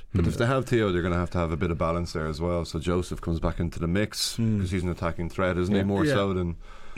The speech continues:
Speaker 1: uh, having him outside. But look, it's, uh, to, to go back to the point on about, like, saying about the, the Premiership. That's, to me, that's utter rubbish. Like, you know, it's like,
Speaker 2: Hmm.
Speaker 1: you know, 'cause you go in there and you go, "Oh, well, we do this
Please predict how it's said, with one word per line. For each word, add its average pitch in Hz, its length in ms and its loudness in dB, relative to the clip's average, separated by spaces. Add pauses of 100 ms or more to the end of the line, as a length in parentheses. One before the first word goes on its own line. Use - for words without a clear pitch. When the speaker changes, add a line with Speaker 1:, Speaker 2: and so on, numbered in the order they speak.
(240)
Speaker 1:
uh, 90 460 0
having 92 280 0
him 90 80 0
outside. 85 380 0
But 85 160 -4
look, 90 140 -2
it's, - 280 -2 (640)
uh, 98 220 -2
to, 117 300 0
to 113 140 -4
go 117 80 2
back 120 200 2
to 113 80 -2
the 101 80 2
point 104 300 0
on 92 280 0
about, 90 320 0 (200)
like, - 140 -8
saying 87 240 -2
about 85 200 -2
the, 80 200 -2 (100)
the - 80 -6
Premiership. 87 560 -2
That's, - 420 -4
to - 100 -6
me, 98 180 2
that's - 460 -4 (480)
utter 60 180 -4
rubbish. 65 440 -2
Like, - 140 -6
you 95 60 0
know, 90 180 2
it's - 140 -4
like, 85 120 2
Speaker 2:
Hmm. 78 60 -2
Speaker 1:
you 113 60 0
know, 107 140 -2 (160)
'cause 107 180 0
you 147 160 4
go 120 120 4
in 117 140 2
there 107 120 4
and 98 100 2
you 90 60 2
go, 92 80 2
"Oh, 95 160 2
well, 95 80 2
we 92 80 2
do 101 140 2
this - 380 -2